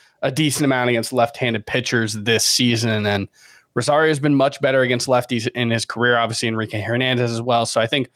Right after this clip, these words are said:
Rosario is gonna play more than Hernandez, I think, but he's been bad defensively this season. The overall batting line's still not great. I would think it's probably,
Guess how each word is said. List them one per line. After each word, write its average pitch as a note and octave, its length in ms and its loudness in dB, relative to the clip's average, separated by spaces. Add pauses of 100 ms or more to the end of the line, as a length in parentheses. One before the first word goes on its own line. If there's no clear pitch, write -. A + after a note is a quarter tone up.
(880)
Rosario F#3 540 4
is D3+ 100 0
gonna D#3+ 140 2
play D#3 200 0
more A#2+ 360 4
than B2+ 100 2
Hernandez, C3 560 2
I A#2+ 80 2
think, B2+ 380 -2
but G#2+ 260 2
he's A2+ 160 -8
been A2+ 160 -2
bad C3 320 -2
defensively D3 540 0
this C#3 240 0
season. C3+ 500 2
The A#2+ 120 0
overall A2+ 600 2 (120)
batting A#2+ 300 0
line's A#2 360 0
still A#2+ 220 0
not G#2+ 280 0
great. A#2 440 0 (640)
I F3+ 140 2
would G3 160 2
think E3+ 220 2
it's D3+ 140 0
probably, B2+ 1000 2